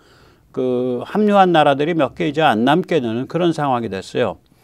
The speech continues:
일 대 일 로에 대해서는, 그러니까 유럽권을 연결하는 일 대 일 로에 대해서는 여러 그림이 있는데 그중에 가장 이제 살벌한 그림은 이,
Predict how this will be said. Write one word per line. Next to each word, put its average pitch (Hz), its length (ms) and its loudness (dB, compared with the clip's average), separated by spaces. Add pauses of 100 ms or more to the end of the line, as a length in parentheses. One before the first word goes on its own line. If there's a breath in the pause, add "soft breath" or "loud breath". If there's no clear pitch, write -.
(420 soft breath)
일 165 200 0
대 214 140 8
일 202 100 6
로에 196 160 4
대해서는, 147 640 0
그러니까 131 400 -2
유럽권을 175 640 2
연결하는 151 420 -2
일 135 100 -2
대 156 140 -4
일 139 120 -4
로에 139 160 -2
대해서는 143 600 -6 (460 soft breath)
여러 139 300 8
그림이 147 360 2
있는데 135 300 2
그중에 151 320 -2
가장 139 300 0
이제 139 120 -2
살벌한 151 520 0
그림은 135 500 -2
이, 135 540 -2